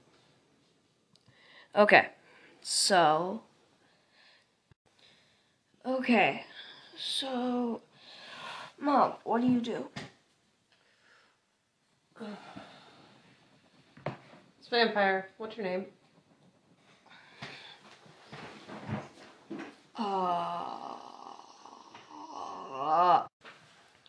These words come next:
Speaker 1: he goes, "Um, my name's Eriga."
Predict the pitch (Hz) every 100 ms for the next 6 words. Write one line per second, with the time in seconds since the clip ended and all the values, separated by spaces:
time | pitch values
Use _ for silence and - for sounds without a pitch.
0 | - _ _ _ - 208 202 185 - -
1 | - - _ _ _ - - 262 254 226
2 | 151 - _ _ _ _ _ _ _ _
3 | _ _ _ _ _ _ _ _ 226 233
4 | 233 247 240 - 139 160 214 220 226 233